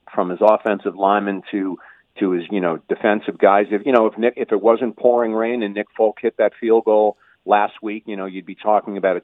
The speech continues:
two-game winning streak. Um, you know, I'm, I'm all for Mac Jones, man. That, I think we're gonna have a, he's gonna have a really nice career, and he, and he's, you know, started off like gangbusters. He's a, he's a great player.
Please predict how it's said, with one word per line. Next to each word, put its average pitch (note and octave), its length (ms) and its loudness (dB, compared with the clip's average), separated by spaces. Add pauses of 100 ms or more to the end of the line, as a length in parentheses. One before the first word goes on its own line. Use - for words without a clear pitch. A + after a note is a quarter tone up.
two-game G2 400 -6
winning G2+ 300 -6
streak. G#2 340 -6 (580)
Um, G2+ 420 0 (140)
you A#2 120 -4
know, A#2 280 2
I'm, C#3+ 360 0 (140)
I'm D3+ 260 0
all D#3 240 0
for C#3 220 -6
Mac B2 260 -12
Jones, G#2+ 380 -12
man. F2 300 -14
That, G2+ 220 -6 (100)
I F#2+ 140 -6
think A2+ 220 -12
we're G2+ 120 -4
gonna G2+ 200 -4
have G2 200 2
a, F#2+ 180 0 (100)
he's G#2 160 -12
gonna G2+ 200 -4
have G2+ 140 2
a F#2 60 -2
really G#2 300 -4
nice G2+ 220 -2 (100)
career, G2 360 0
and F2+ 100 -4
he, F2 120 -12 (100)
and F#2+ 140 -6
he's, F2 140 -10 (280)
you F#2+ 80 -6
know, E2+ 180 -2
started G2 340 4
off F#2 220 4
like E2+ 200 -2
gangbusters. E2+ 640 -10
He's F2+ 180 -10
a, F2 120 -4 (120)
he's F#2 180 -4
a F#2 40 -2
great F2+ 280 4
player. D#2 320 2